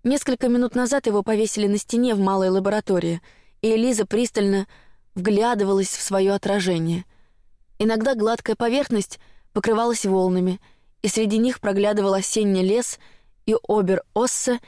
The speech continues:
который сидел под деревом. Он был мертвенно бледен, но жив. Нога тоже не доставляла ему неудобств. Выражение его лица было спокойным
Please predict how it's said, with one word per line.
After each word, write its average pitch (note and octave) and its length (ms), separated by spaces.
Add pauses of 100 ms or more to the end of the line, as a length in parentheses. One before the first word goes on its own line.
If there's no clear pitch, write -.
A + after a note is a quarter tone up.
(160)
который G#3+ 340
сидел G#3+ 400
под G3 200
деревом. F3 480 (520)
Он A#3 200
был A#3 140
мертвенно A#3+ 540
бледен, F3 520 (480)
но G3+ 200
жив. G3 380 (720)
Нога B3+ 320
тоже A3 320
не F#3+ 100
доставляла F#3 540
ему F3+ 220
неудобств. F3+ 640 (400)
Выражение A#3+ 520
его A#3+ 140
лица B3 300
было A#3 200
спокойным B3 640